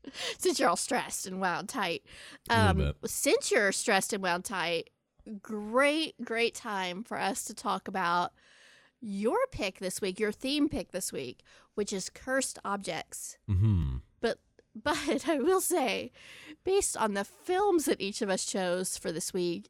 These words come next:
Speaker 1: it may actually be this podcast that's cursed and not these,
Speaker 2: Hmm.
Speaker 1: uh, films. Um, because this was a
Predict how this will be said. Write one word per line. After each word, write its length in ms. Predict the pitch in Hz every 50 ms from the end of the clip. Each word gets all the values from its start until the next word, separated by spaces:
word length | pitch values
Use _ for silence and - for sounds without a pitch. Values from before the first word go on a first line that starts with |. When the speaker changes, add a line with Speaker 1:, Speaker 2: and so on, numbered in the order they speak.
| _ -
Speaker 1:
it 180 | 240 240 233
may 140 | 226 240 247
actually 240 | 254 - - - 247
be 80 | 220 247
this 180 | 190 190 -
podcast 640 | - - - 196 185 190 190 - - - - - -
that's 180 | - - - -
cursed 460 | - - - - - - - - - - -
and 160 | 196 202 190
not 220 | 185 175 - - -
these, 320 | 175 170 160 - 110 98
Speaker 2:
Hmm. 60 | 85
Speaker 1:
uh, 200 | - - - - 220 - _ _ _ _ _ - - - _ _ _ _
films. 480 | _ - 247 214 185 170 165 190 - - -
Um, 360 | 190 196 185 180 180 180 180 _ _ _ _ _ _ _ _ _ _ _ _ _ _ _ _ - - 240
because 560 | 247 233 247 359 302 269 262 254 - - - -
this 240 | 233 262 359 - - -
was 220 | 415 403 381 -
a 320 | 415 311 285 269 247 226